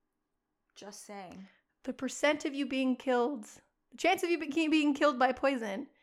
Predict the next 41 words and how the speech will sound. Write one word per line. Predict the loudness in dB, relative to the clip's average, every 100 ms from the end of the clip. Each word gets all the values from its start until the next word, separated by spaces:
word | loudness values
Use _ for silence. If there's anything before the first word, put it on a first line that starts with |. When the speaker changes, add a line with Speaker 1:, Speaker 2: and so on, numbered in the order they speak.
| _ _ _ -20 -6
Speaker 2:
is | 0 0 -2 -8 -8
Speaker 1:
Probably | -4 2 2
Speaker 2:
never | 4 4
Speaker 1:
low. | 4
Speaker 2:
zero. | 0 0 -4 -6 -6
Speaker 1:
<laughs> | 2
Never | 4 6 6 4
zero. | 0 0 -4 -8 -10 -2
Speaker 2:
Is | 0 4
low, | 6 8 6 2
but | -2 -2 -4 -10 _ -8
never | -6 -4 -4
zero. | -4 -4 -4 -6 -8
Speaker 1:
Have | -8
you | -4
ever | -2
gotten, | -2 -4 -4 -6 -8 -14 -16
this | -14 -12
is | -12
so | -10 -8
off | -8 -10
topic, | -12 -12 -12 -12
but | -16 -16
it's | -14
fine. | -12 -12 -12
We're | -6
already | -6 -8
here. | -12 -16 -18 -20 _
Um, | 0 0 0 -2 -8
have | -12
you | -10
ever | -8
gotten | -4 -4 -6
food | -10 -8
poisoning? | -8 -6 -8 -10 -12 _ _ _ _ _ _ _ -4
Speaker 2:
Not | 0 2 2
that | 0
I | 0 0
can | 2 0
remember. | -2 -6 -6 -6 -8
Speaker 1:
Okay, | -8 -10